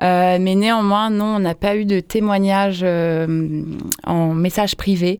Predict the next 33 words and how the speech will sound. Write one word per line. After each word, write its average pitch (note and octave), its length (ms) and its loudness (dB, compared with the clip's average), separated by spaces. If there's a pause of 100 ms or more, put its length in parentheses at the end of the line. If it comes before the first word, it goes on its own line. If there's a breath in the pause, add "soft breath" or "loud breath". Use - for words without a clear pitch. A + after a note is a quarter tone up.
Euh, E3 220 0
peut-être, F#3 580 -4
euh, E3 160 -2
par, D#3 340 -4
euh, D3+ 320 -2
timidité, E3+ 680 0
peur E3+ 500 0
ou D#3+ 80 -4
même, E3+ 280 0
euh, D3+ 100 0
c'est D#3 160 -4
peut-être D#3+ 260 -6
inconfortable, F3 760 -2
euh, D#3 240 -4
de D#3 100 -2
délivrer F3 540 0
ce E3+ 160 -6
genre E3 200 -2
de D#3+ 120 -2
témoignage. E3+ 680 0
En - 40 -8
tout - 120 -20
cas, G3 360 2
euh, E3 180 0
s'il F#3 380 -2
y F3+ 80 2
a D3+ 180 -2
quelqu'un F3 400 0
qui E3+ 140 -4
veut, E3 180 -2 (100)
qui - 100 -10
souhaite F#3+ 280 0
témoigner, G3 640 2